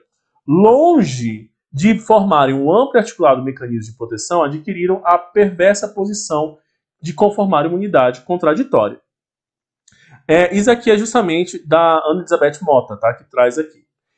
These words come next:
Em relação às feições de seguridade social no Brasil, julgue os itens a seguir. Primeiro, a privatização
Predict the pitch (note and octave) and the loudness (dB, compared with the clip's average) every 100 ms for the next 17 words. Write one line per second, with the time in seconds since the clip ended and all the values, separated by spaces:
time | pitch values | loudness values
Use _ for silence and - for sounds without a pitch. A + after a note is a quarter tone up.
0 | _ A3 E4 D#4 D#4 D4 A#3+ A3 G3+ F3+ | _ 2 4 6 4 2 -2 -2 -2 -4
1 | - C#4 D#4 G#3+ F3 C#3+ - - A#2+ G#2+ | -2 -2 -2 0 2 0 -2 -6 -6 -4
2 | G#2 B2 A3+ A3 F#3 C4 D4 C#4+ C#4+ C#4 | -6 -2 -2 -2 -2 0 0 0 -2 0
3 | C#4 D#4+ G#3 G#3 G3+ _ _ _ - _ | 0 0 -2 -4 -6 _ _ _ -20 _
4 | _ _ _ _ - C#4+ G#3+ B2+ G#2 - | _ _ _ _ 2 4 4 2 0 0
5 | F#3 G3+ - C#4 E4+ F4+ F4+ C#4+ C#4 C#4+ | 0 0 0 2 4 4 2 0 0 0
6 | - F#3 D3 D3 | 0 0 0 -2